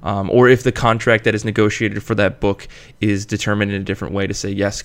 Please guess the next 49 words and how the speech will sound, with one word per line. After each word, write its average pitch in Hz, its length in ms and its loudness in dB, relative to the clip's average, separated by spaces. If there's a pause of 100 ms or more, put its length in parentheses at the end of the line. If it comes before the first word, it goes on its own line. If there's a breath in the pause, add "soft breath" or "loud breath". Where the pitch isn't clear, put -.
(180)
artists 107 240 2
can 101 120 -6
swap 101 300 -4
out," 101 200 -2
so 101 140 -2
on 98 80 -6
and 98 80 -8
so 113 200 -2
forth. 104 340 -2 (380 loud breath)
Um, 95 280 -4 (260)
and 139 120 6
that's 165 180 6
where 151 220 6
ownership 131 400 6
gets 120 240 2
a 120 40 4
little 117 180 6
muddy, 110 360 4
and 104 300 -4
we 131 200 4
won't 131 200 2
go 113 160 4
into 104 240 0
that. 107 240 2
But 110 140 0
the 123 80 0
creation 143 560 4
process 113 440 4
for 101 120 -4
collaboration 113 800 4
goes, 107 400 2 (340 loud breath)
you 113 80 -4
know, 101 180 0 (320)
people 135 240 4
are 120 100 8
brought 113 220 4
together 107 360 2
to 104 120 -6
create 110 240 2
a 104 60 2
book, 110 320 2
and 98 140 -4
how 123 320 2
that 104 420 2 (400 soft breath)
back 120 240 4
and 110 100 -2
forth 120 320 4
works 110 320 0
between 104 560 -2